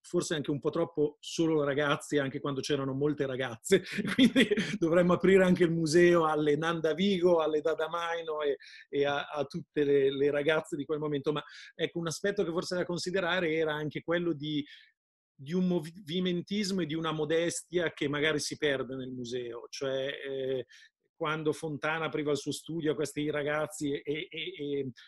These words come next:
scambiava tele, opere, era una relazione completamente diversa, come forse, ma quello lo saprai meglio tu, immagino anche che, che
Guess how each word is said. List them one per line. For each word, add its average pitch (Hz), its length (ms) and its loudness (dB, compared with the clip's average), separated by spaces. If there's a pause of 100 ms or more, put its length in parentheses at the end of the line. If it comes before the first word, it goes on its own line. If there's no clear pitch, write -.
(120)
scambiava 143 680 -2
tele, 156 500 2
opere, 147 640 0
era 160 340 0
una 151 260 -2
relazione 147 420 -2
completamente 139 580 -6
diversa, 135 400 -2
come 151 200 -4
forse, 160 280 -4
ma 127 120 -8
quello 143 200 -6
lo 123 120 -8
saprai 131 320 -8
meglio 127 200 -8
tu, - 160 -6 (720)
immagino 151 600 -4
anche 147 420 -6
che, 139 240 -6
che 135 420 0